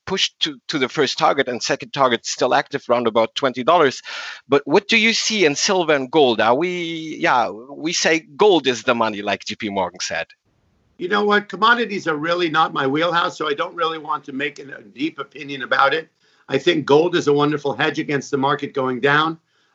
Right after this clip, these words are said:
Speaker 2: Um, I would rather be trading the vix against the, uh, uh,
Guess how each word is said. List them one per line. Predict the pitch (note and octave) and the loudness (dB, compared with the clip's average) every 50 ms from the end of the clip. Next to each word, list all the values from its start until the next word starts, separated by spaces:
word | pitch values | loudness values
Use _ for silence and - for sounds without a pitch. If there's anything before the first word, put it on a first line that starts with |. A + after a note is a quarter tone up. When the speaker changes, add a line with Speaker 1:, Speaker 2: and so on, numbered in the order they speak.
| _ _ | _ _
Speaker 2:
Um, | - D#3+ C#3 C3+ C3 B2+ B2 B2+ B2 - _ _ _ _ _ _ _ _ | 2 4 4 4 4 2 -2 -6 -12 -16 _ _ _ _ _ _ _ _
I | - D3 D#3 | -2 0 0
would | D3+ D3 B2+ B2+ | 0 -2 -4 -4
rather | C3 D#3 E3 E3+ F3 F3 F#3 | 0 2 2 2 2 0 -2
be | E3 D3 D#3+ D#3 | -2 -4 -4 -4
trading | - - D#3+ D#3 D#3 D#3 D3+ D3 C#3+ | -2 0 0 0 2 0 0 -2 -2
the | A#2+ C3+ | -4 -4
vix | A#2 G#2 C#3+ D#3+ - - - - | -2 0 0 0 0 -2 -6 -6
against | E3 D3 E3 F3 F3 E3 - - | -4 -2 -2 -2 -2 -4 -4 -2
the, | E3+ D#3+ E3 D#3+ | 0 0 2 2
uh, | D3+ D3+ D#3 D3+ | 2 2 2 0
uh, | D3+ - - C#3+ C#3 D3 D3+ - - D3+ | -4 -4 0 0 2 2 0 -2 -6 -10